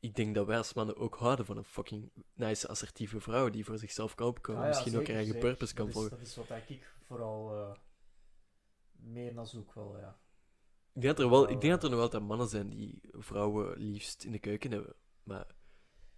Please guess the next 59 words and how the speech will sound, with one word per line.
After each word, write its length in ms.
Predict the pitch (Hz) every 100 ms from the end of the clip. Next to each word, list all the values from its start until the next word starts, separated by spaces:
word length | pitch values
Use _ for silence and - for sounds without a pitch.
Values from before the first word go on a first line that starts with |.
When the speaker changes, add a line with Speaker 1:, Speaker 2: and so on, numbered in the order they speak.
| -
Speaker 1:
ik 220 | 123 98
denk 140 | 127
Speaker 2:
Ja, 60 | 117
Speaker 1:
dat 120 | 117
Speaker 2:
en 60 | 135
er 60 | 113
Speaker 1:
de 60 |
Speaker 2:
zullen 160 | 135 131
ook 80 | 135
nog 120 | 139
altijd 260 | 131 123 -
vrouwen 300 | 120 143 175
zijn 220 | 151 135
die 80 | 123
echt 160 | 123
zo 100 | -
denken 280 | 123 123 117
van, 360 | 131 120 117 113
weet 180 | 113 123
je, 60 | 160
ehm, 580 | 135 120 123 117 113 110
ik 140 | -
heb 80 | 139
mijn 120 | 120
Speaker 1:
Akkoord. 180 | 120 107
Speaker 2:
diploma, 440 | 113 120 151 196 -
ik 140 | 127
heb, 100 | 135
we, 380 | 117 92 113 113
maar 180 | 110 113
we, 180 | 110 107
we 120 | 113
zijn 180 | 113 123
een 100 | 113
koppel 420 | - 120 156 165
en, 200 | - 110
en 120 | 104 107
dat, 340 | 107 104 104
dat, 160 | 110 - _
dat 200 | - -
er 80 | 113
een 180 | 107 -
afspraak 600 | 123 - - 156 156 156
wordt 180 | 151
gemaakt 280 | - 151 151
van, 260 | - 151 156 - - - - -
jij 180 | - 117
gaat 180 | 156 143
werken, 280 | 131 143
ik 100 | 127
ga 120 | - 127
thuis 240 | 120 120
blijven, 220 | 127 120
ik 60 | 120
ga 140 | 127
voor 100 | 117
de 100 | 113
kinderen 320 | 113 127 123
zorgen. 320 | 101 104 95